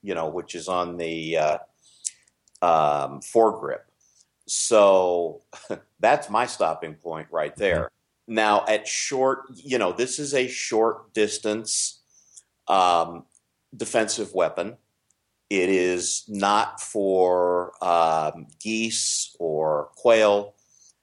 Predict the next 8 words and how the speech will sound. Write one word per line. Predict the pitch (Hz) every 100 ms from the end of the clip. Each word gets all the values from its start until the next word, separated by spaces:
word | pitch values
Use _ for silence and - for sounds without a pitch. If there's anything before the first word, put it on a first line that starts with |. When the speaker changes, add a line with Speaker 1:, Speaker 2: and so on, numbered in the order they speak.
| _ _ -
Speaker 1:
Uh, | 98 90 87 87 85 85 82 - - 80 85 - 90 - 95 110 -
and | 131 113 107
there | 110 107 -
are | 104 98 98 95 95 98 -
three-inch, | - - 123 139 135 120 113 - - - _ _ _ _ _
five-round | - - 120 123 131 117 113 110 98
buck | 104 101 104
loads | 98 92 90 90 - -